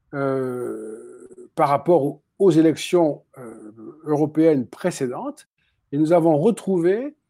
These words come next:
des niveaux de participation majoritaires. Une majorité d'électeurs européens a participé aux élections européennes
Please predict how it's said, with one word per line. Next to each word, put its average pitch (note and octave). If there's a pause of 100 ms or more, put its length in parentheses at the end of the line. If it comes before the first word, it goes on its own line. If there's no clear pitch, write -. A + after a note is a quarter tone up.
(180)
des C#3+
niveaux A#3
de F#3
participation D3+
majoritaires. E3 (120)
Une C#3
majorité F#3+
d'électeurs D3
européens C#3
a A#2
participé D3
aux D3
élections C3+
européennes C#3+